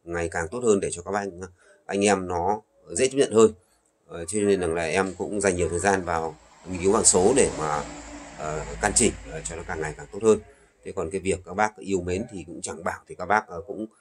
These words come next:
đăng ký, các bác cũng, ờ, động viên bằng những nút like. Ờ, và cái xu, xu hướng của em thì không phải là bán được nhiều mà tốt, bởi vì vang số là nó rất khó chứ không phải là dễ. Nó rất khó.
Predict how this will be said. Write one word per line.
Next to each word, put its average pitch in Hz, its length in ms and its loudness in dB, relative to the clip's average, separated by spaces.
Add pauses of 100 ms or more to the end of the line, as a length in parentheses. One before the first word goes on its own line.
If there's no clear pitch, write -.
(180)
đăng 95 220 -2
ký, 101 260 -2
các 107 120 -6
bác 110 240 -2
cũng, 101 340 -6
ờ, 92 140 -2
động 90 200 -6
viên 98 300 2
bằng 80 120 -16
những 80 140 -16
nút 104 140 -10
like. 101 200 2 (560)
Ờ, 82 200 -8
và 85 260 0
cái 92 140 0
xu, - 280 4
xu - 160 2
hướng 113 160 8
của 131 60 4
em 101 240 4
thì 85 100 -6
không 107 160 -4
phải 85 160 -6
là 76 60 -6
bán 85 180 2
được 127 100 0
nhiều 98 220 4
mà 73 120 -4
tốt, 151 240 4 (220)
bởi 78 160 -6
vì 76 60 -8
vang 95 200 -2
số 82 240 6
là 120 100 2
nó 87 60 -2
rất - 220 6
khó 104 260 10
chứ - 80 8
không 120 100 0
phải - 200 8
là - 60 6
dễ. 117 240 8 (760)
Nó 85 100 -6
rất 180 160 4
khó. 110 300 2